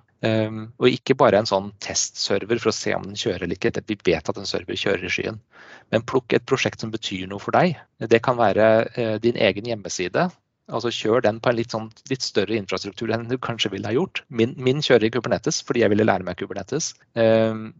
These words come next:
plukk, ehm, plukk håndballklubben, eh, blomsterforeningen, eh, gå til det, <laughs> ja, noen. Gjør et prosjekt som betyr noe, som du vil at skal være oppe,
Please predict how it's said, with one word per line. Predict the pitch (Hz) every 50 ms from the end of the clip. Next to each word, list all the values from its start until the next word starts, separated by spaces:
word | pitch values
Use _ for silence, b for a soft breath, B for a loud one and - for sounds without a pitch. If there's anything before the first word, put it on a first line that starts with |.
| _
plukk, | - - 123 - _ _ _ -
ehm, | 120 113 110 110 107 107 107 107 107 107 _ _ _ _ - - - 123 117 - _
plukk | - 127 - - - - - -
håndballklubben, | - 147 117 - 92 98 98 - 95 92 98 131 160 175 - _ _ _
eh, | 127 120 113 113 113 113 113 113
blomsterforeningen, | 113 113 - 123 151 123 104 90 - - - - 92 92 - - 107 101 101 98 98 104 110 127 151 156 135 - - _ _ -
eh, | 131 120 113 113 113 113 113 110
gå | 113 - 110 110 107
til | - - 120
det, | 117 123 120 120
<laughs> | 123 117 110 - - - 80 113 110 - - - _ _ - 151 - - _ _ -
ja, | - 117 113 - _
noen. | - 151 151 165 156 123 139 160 139 - b b b b b b b _
Gjør | 117 117 110 117 120 123
et | 123 -
prosjekt | 135 - - 131 - -
som | - 123 120
betyr | 123 - - - 104 95 98
noe, | 104 131 156 147
som | 123 120
du | 113 113 117
vil | 110 101 95 95 101
at | 107 107
skal | - 113 107
være | 98 95 -
oppe, | - - - - _ _ - 170